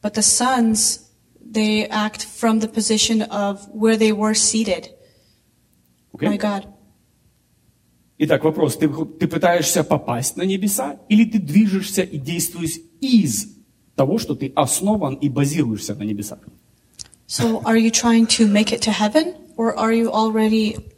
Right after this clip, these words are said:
Speaker 1: living in heaven here?
Speaker 2: Итак, мы должны двигаться и совершать определенные действия из любви и одобрения. Тогда все, что мы делаем, будет строить царство в семье.
Speaker 1: So we need to live and move from God's attention and,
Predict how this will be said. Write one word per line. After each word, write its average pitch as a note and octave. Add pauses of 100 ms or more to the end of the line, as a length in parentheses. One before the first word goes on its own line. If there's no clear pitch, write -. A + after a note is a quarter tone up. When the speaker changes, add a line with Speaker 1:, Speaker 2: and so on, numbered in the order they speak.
(240)
Speaker 1:
living G#3
in G3+
heaven G3
here? G3 (1300)
Speaker 2:
Итак, D3+
мы F3
должны E3
двигаться C3 (520)
и -
совершать D#3
определенные C#3
действия F3+
из E3
любви C#3+
и D3+
одобрения. A#2+ (240)
Тогда C#3+
все, F3+
что -
мы C3+
делаем, F3
будет C3
строить D#3
царство -
в -
семье. F#2 (1040)
Speaker 1:
So -
we A3
need A3+ (100)
to A3
live G#3+
and A3
move G#3+
from G#3
God's G3+
attention G#3+
and, G3